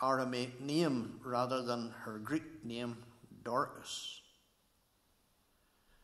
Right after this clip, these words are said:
And if you think about it, the language he uses is very similar to the command that Jesus gave to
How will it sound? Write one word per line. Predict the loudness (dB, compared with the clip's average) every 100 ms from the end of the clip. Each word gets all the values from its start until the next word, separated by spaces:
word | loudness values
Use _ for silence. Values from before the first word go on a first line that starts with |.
| _ _ _ _ _ _ -20 -16
And | -6
if | -4 -2
you | 2
think | 4 2
about | 6 6 6
it, | 0
the | 0
language | 2 4 4 2 2
he | 0
uses | 0 2 2 2 -2 -4 -4 -6 -18 -10
is | -4 -2
very | 0 4
similar | 4 4 2 2 2
to | -2 -4 -4
the | -4
command | -4 0 2 4 2 -2
that | -6
Jesus | -6 -4 -4 0 0
gave | 0 -2 -2 -4 -10 -14
to | -10 -8 -8